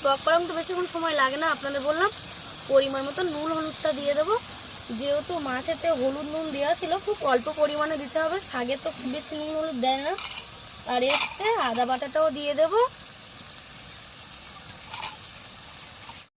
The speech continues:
পরিমাণ মতন চিনিটা দিয়ে দেবো, চিনিটা দিলে টেস্টটা সুন্দর আসে।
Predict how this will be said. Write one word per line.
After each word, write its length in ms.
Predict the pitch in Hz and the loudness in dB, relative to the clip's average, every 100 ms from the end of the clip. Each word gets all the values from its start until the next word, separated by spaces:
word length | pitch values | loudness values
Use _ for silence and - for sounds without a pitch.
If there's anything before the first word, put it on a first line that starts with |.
| - | 2
পরিমাণ 300 | 269 277 285 285 | 4 4 2 2
মতন 200 | 285 320 302 | 2 0 2
চিনিটা 320 | 294 285 302 285 | 2 4 4 4
দিয়ে 160 | 285 285 | 4 4
দেবো, 180 | 302 370 440 320 | 4 6 4 4
চিনিটা 280 | 269 262 254 | 0 2 2
দিলে 140 | 277 294 | 2 2
টেস্টটা 300 | 277 277 320 320 | 2 2 2 2
সুন্দর 320 | 294 277 277 277 277 | 2 0 2 4 4
আসে। 220 | - | 6